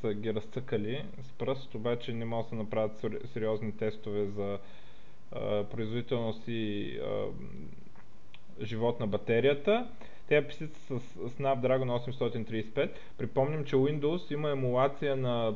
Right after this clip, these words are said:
по осем шест програми, а, за аръм, а, вече. А, и, ам,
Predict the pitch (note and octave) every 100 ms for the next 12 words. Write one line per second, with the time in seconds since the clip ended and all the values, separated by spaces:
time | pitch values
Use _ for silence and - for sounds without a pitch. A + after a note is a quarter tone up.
0 | - B2+ B2 B2 B2 - B2+ A#2 - -
1 | - A2 A2 A#2 A#2+ D3 G3 G#3 - -
2 | - - G#2+ A2 G#2+ G#2+ A2+ C3+ C#3+ C#3+
3 | C3+ B2+ B2 A#2 A2+ G#2+ - - - G#2+
4 | G#2 G2 G#2+ G#2 - A#3+ - - - -
5 | - - A#2+ A2+ A2+ - A2+ D#3 E3+ F3+
6 | F3+ - C3 C#3 C3 C3 B2+ B2+ B2 A#2+
7 | A#2